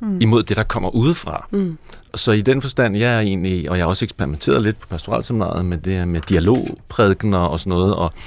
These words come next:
Speaker 2: hvad kan man sige, øh, mine Platon-studier og s-, den so-, sokratiske metode er jeg jo stor tilhænger af, at man faktisk igennem samtale kan komme til nye erkendelser. Det synes jeg er,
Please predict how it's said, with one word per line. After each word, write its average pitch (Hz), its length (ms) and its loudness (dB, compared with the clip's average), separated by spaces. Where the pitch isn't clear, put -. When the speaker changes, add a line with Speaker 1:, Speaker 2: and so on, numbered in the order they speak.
Speaker 2:
hvad 95 220 -4
kan 92 80 0
man 85 60 -4
sige, 92 520 0
øh, 80 180 -2
mine 85 240 0
Platon-studier 95 840 -2
og 82 260 2
s-, - 180 -6
den 85 120 0
so-, - 340 -4
sokratiske 101 680 -2
metode 98 640 0
er 95 160 -4
jeg 85 100 0
jo 82 160 0
stor - 260 -4
tilhænger 104 440 0
af, 92 300 0
at - 140 -6
man 87 160 -2
faktisk 87 380 -4
igennem 98 300 0
samtale 92 580 -2
kan 90 120 -2
komme 90 280 2
til 90 180 -4
nye 90 200 2
erkendelser. 90 480 -2
Det 101 100 0
synes 98 220 -4
jeg 87 160 2
er, 80 140 -4